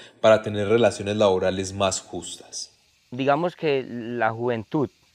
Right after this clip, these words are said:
Speaker 2: de hoy no es la de ayer. La juventud de hoy es muy fanática, porque es que las escuelas de estructuración sindical o de escuelas de formación política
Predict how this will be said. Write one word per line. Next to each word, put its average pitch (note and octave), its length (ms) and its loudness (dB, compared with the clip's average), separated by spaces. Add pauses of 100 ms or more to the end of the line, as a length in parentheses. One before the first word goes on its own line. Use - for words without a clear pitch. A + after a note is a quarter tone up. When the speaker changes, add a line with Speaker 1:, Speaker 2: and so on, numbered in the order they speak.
(140)
Speaker 2:
de G#2 160 0
hoy C3+ 240 4
no C3 280 -2
es B2+ 60 0
la B2+ 80 4
de A#2 80 2
ayer. A2+ 260 -2 (540)
La A2+ 120 0
juventud B2 400 -2
de C3+ 100 2
hoy C#3 280 2
es C3 140 -6
muy C3+ 460 -4
fanática, A#2+ 580 -2 (360)
porque A#2+ 340 0
es A2 140 -6
que C3+ 560 0
las A#2 260 -4
escuelas C3 720 -2 (560)
de A#2 200 0
estructuración B2+ 1120 -2
sindical B2 640 -2
o B2 40 -2
de A#2 100 -4
escuelas B2 360 -4
de B2 80 -4
formación G#2+ 540 -4
política C3+ 580 -4